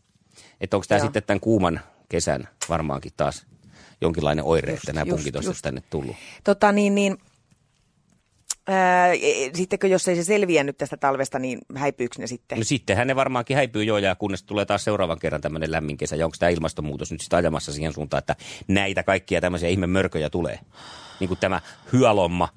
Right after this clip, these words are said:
Speaker 1: punkki, steroidipunkki.
Speaker 2: Ei oo hieno homma.
Speaker 1: Ei.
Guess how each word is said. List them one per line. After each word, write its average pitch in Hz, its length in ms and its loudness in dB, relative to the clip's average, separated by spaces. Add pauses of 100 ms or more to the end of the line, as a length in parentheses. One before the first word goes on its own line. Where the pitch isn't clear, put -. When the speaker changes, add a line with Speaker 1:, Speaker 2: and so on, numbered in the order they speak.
(400)
Speaker 1:
punkki, 87 500 -2 (400)
steroidipunkki. 78 840 -4 (240)
Speaker 2:
Ei 180 160 2
oo 202 80 4
hieno 180 340 2
homma. 120 380 -4
Speaker 1:
Ei. 76 300 -2